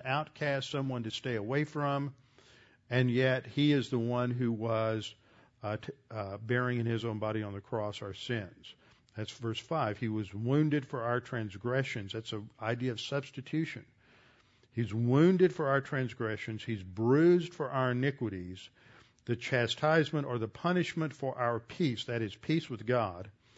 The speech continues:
was upon him, and by his stripes, that is the beating that occurred before he went to the cross, by his stripes we are healed. And then verse six states, "All we like sheep have gone astray.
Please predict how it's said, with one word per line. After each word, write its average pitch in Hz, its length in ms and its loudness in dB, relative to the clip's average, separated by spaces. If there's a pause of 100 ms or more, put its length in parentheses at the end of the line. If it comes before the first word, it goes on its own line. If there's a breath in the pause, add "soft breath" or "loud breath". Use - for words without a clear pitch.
(260 soft breath)
was 117 140 2
upon 117 340 0
him, 123 460 2
and 117 200 -4
by 127 220 4
his 131 220 4
stripes, 139 760 -2 (220 soft breath)
that 113 140 0
is 110 200 0
the 110 260 -2 (280)
beating 160 600 2 (300 loud breath)
that 117 100 -4
occurred 123 500 2
before 120 300 -2
he 117 80 0
went 127 140 -2
to 147 80 -10
the 143 60 -8
cross, 101 380 -6
by 104 180 -6
his 101 100 -6
stripes 123 420 -4
we 117 140 0
are 107 80 -2
healed. 104 500 0 (800 soft breath)
And 123 120 4
then 131 140 6
verse 117 240 -2
six 165 220 0
states, 127 280 0
"All 127 220 2
we 147 120 2
like 135 200 4
sheep 139 300 -2
have 117 120 -6
gone 127 220 2
astray. 123 600 2